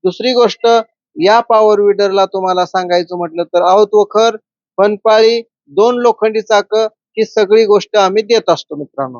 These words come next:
तर तुम्हाला ही लोखंडी चाकं पण दाखवतो की ही दोन लोखंडी चाकं आहेत, ही दोन लोखंडी चाकं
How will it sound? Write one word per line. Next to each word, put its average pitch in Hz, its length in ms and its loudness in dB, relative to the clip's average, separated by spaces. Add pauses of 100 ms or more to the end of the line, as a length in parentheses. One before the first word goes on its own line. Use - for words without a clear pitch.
तर - 340 -16
तुम्हाला 196 340 0
ही 208 140 2
लोखंडी 208 400 0
चाकं 208 320 -2
पण 202 220 -2
दाखवतो 185 460 -2
की 190 200 -2
ही 196 60 0
दोन 190 320 0
लोखंडी 190 400 0
चाकं 190 340 -2
आहेत, 190 220 0 (640)
ही 180 140 -6
दोन 196 240 0
लोखंडी 190 420 0
चाकं 196 460 -2